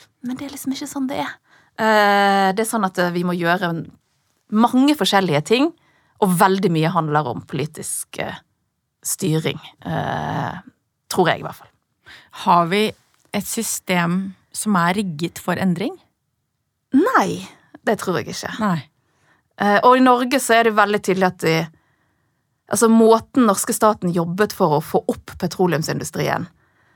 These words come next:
Speaker 1: og, altså, Norge begynte jo med å bygge betongplattformer når ingen andre i verden hadde gjort det. Det var jo helt sånn koko merkelig,
Speaker 2: Mm.
Speaker 1: eh, ting vi drev med, og så ble det en kjempesuksess. Så, og da hadde vi liksom et apparat for,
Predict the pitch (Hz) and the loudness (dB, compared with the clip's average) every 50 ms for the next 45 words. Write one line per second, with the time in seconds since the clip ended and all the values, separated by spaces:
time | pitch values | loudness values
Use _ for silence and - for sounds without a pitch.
0 | _ _ _ - 190 180 170 165 - - _ - 208 208 202 180 185 - - _ | _ _ _ 4 4 4 4 2 -2 -2 _ 0 0 0 0 -4 -4 -8 -14 _
1 | _ _ _ _ _ _ _ - 214 202 196 202 220 254 214 233 247 233 - - | _ _ _ _ _ _ _ 2 4 4 4 4 2 0 0 2 0 0 0 0
2 | 185 170 170 160 165 151 - - 175 185 175 175 190 190 - 160 - - - - | 0 0 0 -2 -4 -6 -10 -2 0 0 0 0 -2 -2 -2 -4 -4 -4 -4 -2
3 | 220 202 190 170 160 - - - - - - - 139 131 - - 156 147 - - | 0 0 0 -2 -2 -4 -6 -6 -6 -2 0 0 0 2 0 -2 -2 -2 -4 -2
4 | 185 175 175 180 185 175 147 147 151 147 160 160 165 160 160 160 123 117 143 151 | -2 -2 0 0 0 0 0 0 0 -2 0 0 0 0 0 -4 -4 -4 -4 -6
5 | 151 156 - - - - - - 143 170 110 160 170 151 - - 135 - - - | -6 -6 -8 -10 -12 -10 -8 -2 0 0 0 0 -2 -4 -4 -4 -8 -6 -6 -8
6 | 160 - _ - 113 123 127 - - - - 131 113 - - _ _ _ _ - | -8 -4 _ -2 0 0 -2 -4 -6 -6 -4 -4 -4 -6 -10 _ _ _ _ -6
7 | 220 196 180 170 135 135 147 151 156 - 185 175 170 151 139 143 170 170 160 139 | 0 2 4 4 4 4 4 2 0 0 0 0 0 0 -2 0 2 0 0 2
8 | 143 156 208 247 247 - 202 196 196 185 170 147 160 - - - 170 160 165 - | 2 0 0 0 -2 0 2 2 2 2 2 0 -2 -4 -2 -2 -2 -2 -2 -6
9 | _ 190 180 - - - - - - - - _ _ _ _ - - - - - | _ -6 -6 -6 -8 -10 -4 -4 -4 -4 -4 _ _ _ _ -20 -20 -20 -20 -20
10 | - - _ _ _ _ _ - 247 262 339 - - - 233 208 185 - - 294 | -20 -20 _ _ _ _ _ 0 2 4 4 4 4 2 0 0 0 -4 0 0
11 | 269 214 220 - - 208 190 196 185 - 202 196 202 285 277 240 156 135 165 - | 2 2 2 0 0 -2 -2 -2 -2 -2 -2 0 2 4 4 6 4 4 2 -2
12 | - - - 190 170 165 | -10 -4 -2 -2 -2 -2